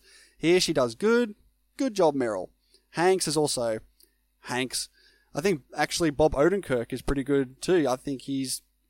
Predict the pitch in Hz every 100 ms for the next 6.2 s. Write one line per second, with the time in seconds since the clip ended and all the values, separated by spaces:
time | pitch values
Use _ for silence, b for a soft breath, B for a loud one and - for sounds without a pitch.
0 | - - - 117 117 160 - - 165 170
1 | 165 147 135 143 160 139 120 123 127 151
2 | 139 147 - 156 180 - 117 110 - -
3 | 160 156 127 135 123 120 123 127 127 117
4 | 117 - _ _ _ - 123 135 123 117
5 | 123 185 160 131 120 180 208 - 147 135
6 | 160 151